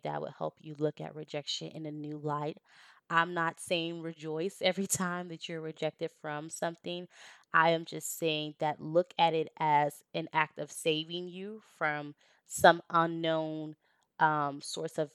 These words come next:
m-, possible disappointment or some unknown source of possible frustration. But just know that there's something greater waiting for you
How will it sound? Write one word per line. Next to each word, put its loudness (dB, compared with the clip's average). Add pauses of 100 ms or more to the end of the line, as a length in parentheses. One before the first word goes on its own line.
(160)
m-, -16 (120)
possible 2
disappointment -8 (400)
or 4
some -4
unknown -6
source -4
of -10
possible -8
frustration. -6 (420)
But 8
just -2
know 6
that 4
there's 2
something -8
greater -4
waiting -8
for -14
you -12